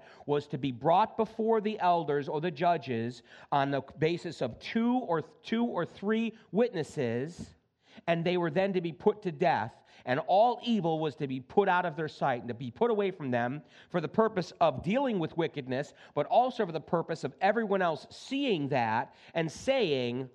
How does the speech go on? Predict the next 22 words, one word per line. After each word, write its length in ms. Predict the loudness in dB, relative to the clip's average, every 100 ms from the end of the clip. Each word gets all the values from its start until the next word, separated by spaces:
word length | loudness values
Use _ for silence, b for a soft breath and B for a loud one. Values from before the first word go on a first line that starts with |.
| -2
"I 160 | 0
better 240 | 2 0 2
not 220 | 0 0
do 140 | -2
that 180 | 0 2
either," 300 | 0 -2 -8 _ -10
okay? 380 | -2 0 0 -2 -12 _ _ _ _ _ _
And 140 | -6 -2
now, 560 | 0 2 2 0 0 B B B
God 340 | 0 2 2 0
takes 320 | -2 -4 -4
Moses 540 | 0 0 0 -4 -6 -18 b
right 340 | 0 2 2 0
into 720 | 0 0 0 -2 -2 0 -2 -6 B
this 200 | -4 -4
commandment 640 | -2 -2 0 0 0 -2 -4
concerning 560 | -8 -6 -2 -2 -2
the 60 | -6
king, 360 | -4 -4 -4 -4
which 200 | -6 -6
is 100 |
an 120 | -8